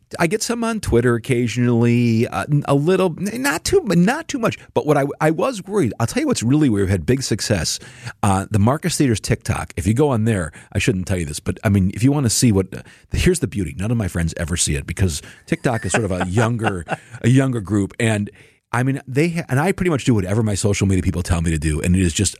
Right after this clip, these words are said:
a crazy fest. I mean, if you think I'm being goofy on the screen, oh my gosh, on TikTok. <laughs> And so now, and they get lots of comments, like, hundreds of comments. And we get some of these,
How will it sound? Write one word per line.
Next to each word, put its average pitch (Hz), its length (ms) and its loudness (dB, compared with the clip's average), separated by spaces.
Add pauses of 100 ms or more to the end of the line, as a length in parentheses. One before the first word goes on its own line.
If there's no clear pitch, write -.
a 101 60 0
crazy 104 460 0
fest. - 440 -8
I 107 40 0
mean, 101 140 4
if 87 80 2
you 107 60 2
think 156 200 0
I'm 117 140 2
being 98 160 0
goofy 104 300 -2
on 85 80 -2
the 85 80 -4
screen, 107 420 2 (400)
oh 131 80 4
my 92 200 2
gosh, 78 300 -2
on 95 120 0
TikTok. 123 560 -2
<laughs> 143 140 -4 (420)
And 156 160 0
so 160 200 -2
now, 120 320 -4
and 131 120 0
they 135 40 2
get 135 160 -2
lots 131 420 -4
of 131 120 -2
comments, 92 520 -2 (180)
like, - 120 -2
hundreds 160 580 0
of 120 80 -2
comments. 160 400 -2
And - 180 -6
we 156 80 0
get 196 160 0
some 208 160 -2
of 214 60 -4
these, 160 140 -6